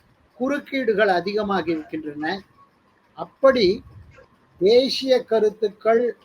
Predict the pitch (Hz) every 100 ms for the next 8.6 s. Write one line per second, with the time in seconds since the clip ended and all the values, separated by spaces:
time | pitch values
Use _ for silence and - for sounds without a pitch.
0 | _ _ _ - _ _ _ _ _ -
1 | - 180 240 269 254 240 214 165 214 226
2 | 226 208 175 196 196 196 185 196 147 180
3 | 240 196 214 202 190 180 196 185 - _
4 | - - - _ _ _ 156 190 240 247
5 | 226 214 202 196 208 208 _ - _ _
6 | _ 160 185 208 196 190 175 - _ _
7 | _ _ _ _ _ _ - _ - -
8 | - - 214 247 240